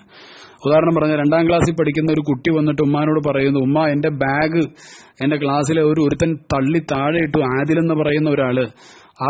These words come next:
ആദിലിൻ്റെ തല ഞാൻ നാളെ തകർത്ത് കളയും" എന്ന് പറയുന്ന സമയത്ത് ആ ഉമ്മ ഒരിക്കലും ആ കുട്ടിയുടെ വികാരത്തെ ഇല്ലാതാക്കരുത്, അതിനെ തരം താഴ്ത്തി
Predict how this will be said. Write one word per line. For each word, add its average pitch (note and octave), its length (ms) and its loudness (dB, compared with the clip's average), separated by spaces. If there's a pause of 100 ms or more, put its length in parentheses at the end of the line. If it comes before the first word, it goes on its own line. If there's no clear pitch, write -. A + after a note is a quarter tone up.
(120)
ആദിലിൻ്റെ E3+ 500 0
തല D3 440 -2
ഞാൻ F#3 160 2
നാളെ F3 220 2 (920)
തകർത്ത് D#3 360 2
കളയും" F#3 340 2
എന്ന് F3 120 2
പറയുന്ന D#3+ 440 0
സമയത്ത് C#3 420 0 (800)
ആ - 60 0
ഉമ്മ D#3 420 2
ഒരിക്കലും C#3+ 500 -2
ആ C#3 120 0
കുട്ടിയുടെ D3 500 -2
വികാരത്തെ C3 640 -2
ഇല്ലാതാക്കരുത്, B2+ 920 -4
അതിനെ B2+ 240 -4
തരം B2 260 -2
താഴ്ത്തി A#2+ 260 -2